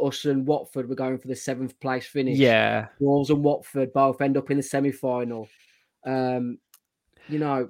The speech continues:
Speaker 1: whoever gets through this F A Cup tie, does the other one seal seventh? Uh, it, it's, you
Speaker 2: I
Speaker 1: know
Speaker 2: c-
Speaker 1: what I mean? You, you, you don't know
Speaker 2: Yeah.
Speaker 1: how that, how that F A Cup tie next week is gonna have an effect on the remaining Premier League fixtures, do you?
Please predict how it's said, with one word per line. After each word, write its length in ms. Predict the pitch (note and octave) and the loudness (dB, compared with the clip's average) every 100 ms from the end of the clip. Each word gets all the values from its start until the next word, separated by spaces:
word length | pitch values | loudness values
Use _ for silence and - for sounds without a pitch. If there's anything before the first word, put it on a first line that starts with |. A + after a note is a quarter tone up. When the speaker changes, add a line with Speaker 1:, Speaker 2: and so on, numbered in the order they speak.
| - _ _ _ _ | -10 _ _ _ _
Speaker 1:
whoever 300 | E3 F3 F3+ | 4 6 6
gets 240 | G3 F3 - | 4 2 2
through 260 | - F#3+ | 2 4
this 160 | F3 F3+ | 4 0
F 180 | E3+ F3 | 0 2
A 120 | E3+ | 2
Cup 320 | - E3+ - | 2 0 0
tie, 380 | - C#3 A#2 A2 _ _ _ _ _ | 0 0 0 -6 _ _ _ _ _
does 160 | D3 C3+ | -4 2
the 100 | D3+ | 2
other 160 | C#3 | 4
one 240 | D3 D3 C#3 | 4 2 2
seal 300 | - D3 C3+ | 0 -2 0
seventh? 500 | - D3 C#3+ C#3 - _ _ _ - | 0 0 0 -4 -8 _ _ _ -18
Uh, 60 | - - | -16 -14
it, 200 | - - _ | -16 -18 _
it's, 300 | _ - D3+ | _ -16 -14
you 180 | - _ D#3 | -14 _ -2
Speaker 2:
I 100 | D#3 | 2
Speaker 1:
know 100 | F3 | 4
Speaker 2:
c- 60 | |
Speaker 1:
what 100 | F3+ | 4
I 20 | |
mean? 220 | F#3 D#3+ - D3 | 4 0 -2 -10
You, 280 | E3 E3+ | -8 -4
you, 200 | E3+ F3 | -2 -2
you 200 | E3 F3 | 2 2
don't 180 | E3+ F#3 | 4 4
know 80 | G3 | 4
Speaker 2:
Yeah. 140 | F#3 | 6
Speaker 1:
how 60 | F#3 | 4
that, 160 | F#3 - F3+ | 4 0 4
how 100 | F#3 | 6
that 140 | E3+ | 6
F 140 | F3 | 2
A 100 | F3 | 2
Cup 240 | E3 F#3 E3+ | 2 0 0
tie 220 | D#3 D3 | 2 4
next 300 | D3 D3+ - | 4 0 0
week 360 | D#3 C#3+ C3+ D3 | 2 4 2 -2
is 120 | C3 | 0
gonna 400 | D#3 D3 C#3 C3 _ _ | 2 4 2 -2 _ _
have 160 | D#3 D3 | 0 2
an 80 | |
effect 320 | C#3+ - C3+ C#3 | 0 0 0 0
on 80 | |
the 80 | C#3 | 2
remaining 420 | C#3+ D3 C#3+ C#3 | 2 2 2 0
Premier 280 | C3 C#3+ C#3 | -2 -2 0
League 180 | C3+ C3 | 0 -2
fixtures, 300 | D3+ D3+ C#3+ | -8 -8 -6
do 140 | C#3+ | -2
you? 200 | D3 D3+ | -2 -4